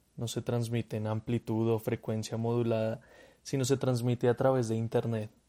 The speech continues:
Y esto hace que no sea una, una emisora para, para un país o una ciudad, sino sea para todo el mundo. Y solo pensarlo es, es algo tremendo, ¿no?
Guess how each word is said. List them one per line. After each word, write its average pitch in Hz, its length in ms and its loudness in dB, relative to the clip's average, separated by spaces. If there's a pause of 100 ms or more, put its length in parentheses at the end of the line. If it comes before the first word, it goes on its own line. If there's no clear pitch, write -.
(160)
Y 123 160 2
esto 120 340 2
hace 123 260 2
que 123 280 -2 (380)
no 120 180 2
sea 120 160 0
una, 117 400 0 (440)
una 127 240 2
emisora 123 680 2
para, 120 360 -4 (840)
para 120 220 6
un 113 160 0
país 120 500 2
o 127 40 -2
una 113 180 0
ciudad, 120 360 0
sino 120 320 -4
sea 120 360 2
para 135 240 4
todo 117 220 2
el 110 100 0
mundo. 113 420 -2 (680)
Y 117 480 0 (180)
solo 135 380 6
pensarlo 131 640 2
es, 113 260 -2
es 117 180 -2
algo 123 300 2
tremendo, 117 500 -2
¿no? 110 220 -10